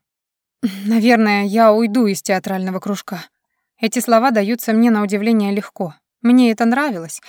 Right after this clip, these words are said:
но сейчас все это кажется глупым. Мимо нас пробегают довольные, шумные и счастливые ребята из нашего кружка. Я чувствую запахи дезодоранта, пота и духов,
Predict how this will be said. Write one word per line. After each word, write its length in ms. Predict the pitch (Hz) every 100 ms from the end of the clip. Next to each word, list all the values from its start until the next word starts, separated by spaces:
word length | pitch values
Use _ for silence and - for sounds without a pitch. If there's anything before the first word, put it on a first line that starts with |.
| - - _
но 140 | 254 262
сейчас 400 | 262 - 294 -
все 240 | - 254
это 200 | 214 214
кажется 520 | - 220 190 - 202
глупым. 580 | 165 180 226 226 180 151 _ _ _ _ 220
Мимо 240 | 226 226
нас 220 | 262 277
пробегают 500 | - 190 185 240 226
довольные, 460 | 180 196 240 196 180
шумные 460 | - 247 247 196 185
и 20 |
счастливые 560 | - 202 240 247 208
ребята 400 | 196 180 233 247
из 100 | 208
нашего 360 | 208 202 - 185
кружка. 460 | 190 175 - 165 - _ _ - - _
Я 220 | 233 262
чувствую 400 | 277 254 233 240
запахи 400 | 247 240 220 214
дезодоранта, 680 | 202 202 190 208 254 226 180
пота 340 | - 254 233
и 80 | 185
духов, 440 | 180 180 254 254